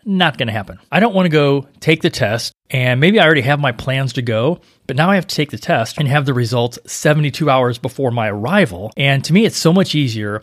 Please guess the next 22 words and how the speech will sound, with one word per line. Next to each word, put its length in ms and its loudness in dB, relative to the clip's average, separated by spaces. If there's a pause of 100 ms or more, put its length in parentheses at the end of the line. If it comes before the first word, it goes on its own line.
(140)
to 80 -8
fly 260 -2
direct 440 -4
on 160 2
JetBlue 440 2
from 120 -8
Tampa 340 -2
to 80 -4
Cancun, 580 -2
and 220 -2
then 120 -2
I've 140 -4
got, 300 0
you 60 -6
know, 120 -10 (140)
thirty, 220 4
forty, 300 0
fifty 540 -4
choices 520 -2
of 180 -8
all-inclusive 840 0
resorts 600 0